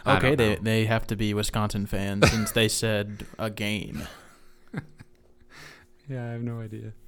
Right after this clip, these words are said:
Speaker 1: Which, which offensive position on your team is more likely to be drafted first by the N F L? Uh, quarterback, running back, receiver, or offensive line?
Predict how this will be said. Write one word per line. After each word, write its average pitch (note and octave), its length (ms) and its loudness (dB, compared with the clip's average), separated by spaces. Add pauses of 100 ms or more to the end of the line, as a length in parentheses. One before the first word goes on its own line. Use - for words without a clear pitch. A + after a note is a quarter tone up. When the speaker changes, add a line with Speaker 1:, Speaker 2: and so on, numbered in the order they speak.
(460)
Speaker 1:
Which, C3 560 -6
which D#3 340 4
offensive B2 460 6
position G#2 420 -6
on G2+ 180 -4
your F#2+ 100 -2
team G2 260 -4
is E2+ 100 -4
more F#2+ 160 -4
likely F#2+ 320 -2
to D2+ 80 -16
be F2 80 -6
drafted F#2 460 -2
first - 320 -2
by F2 80 0
the E2 160 -6
N F2 80 -8
F F2 180 -8
L? E2+ 320 -6 (1400)
Uh, D#2 180 -8
quarterback, A#2+ 440 0
running G2+ 200 -2
back, G2 200 -2
receiver, F#2 540 -4
or E2+ 320 -4
offensive E2+ 360 -4
line? D#2+ 360 -10